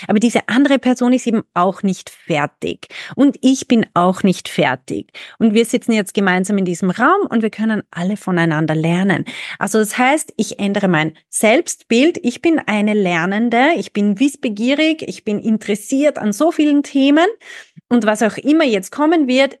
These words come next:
ich werde irgendwas Wertvolles dafür für mich mitnehmen.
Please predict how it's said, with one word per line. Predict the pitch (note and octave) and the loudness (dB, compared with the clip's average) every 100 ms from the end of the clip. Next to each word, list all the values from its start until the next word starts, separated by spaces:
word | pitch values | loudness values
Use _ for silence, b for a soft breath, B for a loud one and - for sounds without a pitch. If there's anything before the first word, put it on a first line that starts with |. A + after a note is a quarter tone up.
| - | -8
ich | A#3+ F#3+ | -6 -2
werde | G3 G3+ F#3+ | -2 -2 -2
irgendwas | B3+ A#3+ B3 F3+ F3+ F#3 | -2 0 0 0 -2 -2
Wertvolles | E3+ F#3 - G#3 G#3+ | -4 -2 -2 -2 -2
dafür | G3 F3+ G3+ G3 F#3 F#3+ B B _ | -6 -6 -2 2 2 0 B B _
für | - B3 | -2 2
mich | A3+ A#3 - | 4 2 0
mitnehmen. | G3+ G3 G#3+ G3 F#3 A3+ | 0 0 0 0 0 0